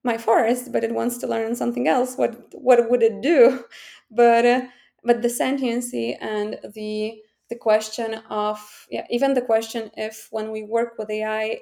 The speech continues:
is it a collaborator or is it a tool? Is there autonomy that is inside it? Is something that, well, it's, it's very fascinating to, to think about. But, uh, on the other hand, unfortunately or fortunately,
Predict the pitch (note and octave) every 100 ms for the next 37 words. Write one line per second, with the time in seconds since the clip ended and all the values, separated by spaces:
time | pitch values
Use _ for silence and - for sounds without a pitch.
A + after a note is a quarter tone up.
0 | - G#3+ G#3+ A3 A3 A3+ _ _ - A3+
1 | A3 A3 A3 A3 A3 A3 G#3+ A3+ A3+ A3+
2 | - B3 A#3 A3 A#3 - _ A#3+ A#3 A#3
3 | A#3 A#3 - B3 D4+ D4+ A#3 A3 A3+ B3+
4 | C4 A#3 A3+ A3+ A#3+ - - - A#3 A#3
5 | A#3+ A#3 A#3 A3+ - B3+ C4+ C4 C4 B3+
6 | B3 A#3+ A#3 A#3+ _ _ _ _ _ -
7 | A3+ A3 A#3 C4+ A#3 D4+ G4 F4+ D4 C4
8 | C#4 A3+ G#3+ G#3 A#3 A#3+ _ - A#3 A3
9 | A3 A3 A3+ - A#3+ - C4+ D4+ A3 A3
10 | A3 A#3 _ _ _ G#3+ A#3 A#3 A#3 A#3+
11 | A#3+ A#3 B3+ - A#3 A#3 C4+ C4 B3+ A3
12 | A3+ A3+ G#3+ A#3+ D4 B3+ A#3+ A#3 A#2+ A#3+
13 | - A#3+ D4 - C4 B3+ C4 C4 C4+